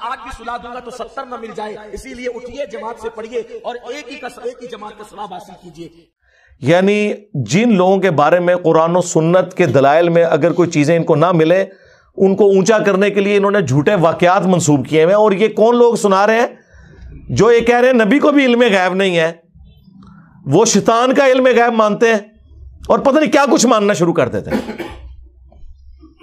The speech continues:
Speaker 2: वो कहते हैं, "जी, हज़रत मीर माविया की फजर की नमाज एक दफ़ा कज़ा हो गई।"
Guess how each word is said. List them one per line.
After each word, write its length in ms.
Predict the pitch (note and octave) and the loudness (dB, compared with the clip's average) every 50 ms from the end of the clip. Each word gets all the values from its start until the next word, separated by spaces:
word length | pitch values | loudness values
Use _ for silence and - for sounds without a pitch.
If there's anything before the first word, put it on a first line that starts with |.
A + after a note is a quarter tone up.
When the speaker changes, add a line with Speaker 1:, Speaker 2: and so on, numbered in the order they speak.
| - - - - - - - - - F3+ | -20 -18 -18 -18 -20 -20 -20 -4 -2 0
Speaker 2:
वो 80 | F3 | 0
कहते 240 | E3+ G#3 G3+ - G#3 | 2 2 2 2 2
हैं, 80 | G3+ G3 | 2 2
"जी, 80 | G3+ | 2
हज़रत 200 | G3+ F#3 F#3 F#3+ | 2 2 0 0
मीर 160 | F3+ F3 F3+ | 0 0 0
माविया 280 | F3 F3 E3+ E3+ F3 F3+ | 0 0 2 2 0 0
की 100 | D#3+ E3+ | 0 0
फजर 260 | A#2 D3+ D3+ D#3 D#3+ | -2 0 0 0 0
की 100 | C#3+ E3 | -2 -2
नमाज 380 | D3+ C#3 C3+ C3+ C#3 C#3 A#2+ B2 | -2 0 0 0 0 0 0 -2
एक 140 | C#3+ B2+ A2+ | -2 -2 0
दफ़ा 180 | C3 B2 B2+ A#2+ | 0 0 0 0
कज़ा 220 | - A2+ A2 C3+ | 2 2 2 2
हो 160 | E3 F#3 F3 | 2 2 2
गई।" 140 | C#3+ C3+ | 0 0